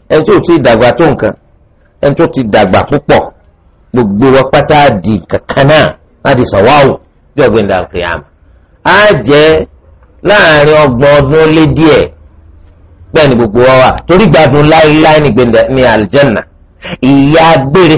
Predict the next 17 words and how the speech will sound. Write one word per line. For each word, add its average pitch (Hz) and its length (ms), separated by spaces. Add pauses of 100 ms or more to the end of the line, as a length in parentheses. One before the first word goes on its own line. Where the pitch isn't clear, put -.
kése 160 380
ní 151 160
ná 165 240
fáwọn 143 340
ọmọ 117 240
ná 127 220
tó 135 180
bá 131 120
jẹ́ 127 180
kùfàr. 117 520 (280)
Ọlọ́run 131 260
má 127 80
jẹ́ 107 160
ó 101 40
tọ́ 107 160
sí 104 140
wa. 95 120